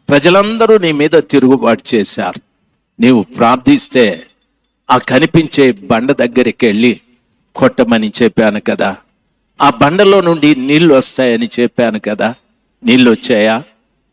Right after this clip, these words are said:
వచ్చాయి ప్రభువా, మేమందరము తాగి తృప్తి చెందాం. ఆ బండ నేనే, ఆ బండ నేనే. ఇన్ని సాదృశ్యాలు చెప్పిన తర్వాత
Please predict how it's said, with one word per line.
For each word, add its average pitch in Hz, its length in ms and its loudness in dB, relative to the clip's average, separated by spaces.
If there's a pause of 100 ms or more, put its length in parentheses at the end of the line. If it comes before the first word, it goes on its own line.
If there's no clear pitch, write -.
(140)
వచ్చాయి 196 360 2
ప్రభువా, 104 560 -2 (560)
మేమందరము 165 600 2
తాగి 143 560 0
తృప్తి 143 360 0 (100)
చెందాం. 104 360 -2 (680)
ఆ 123 100 2
బండ 127 360 0
నేనే, 123 1080 0 (840)
ఆ 135 100 2
బండ 170 320 0
నేనే. 165 800 0 (640)
ఇన్ని 208 520 2
సాదృశ్యాలు 170 960 0
చెప్పిన 165 500 0
తర్వాత 139 760 0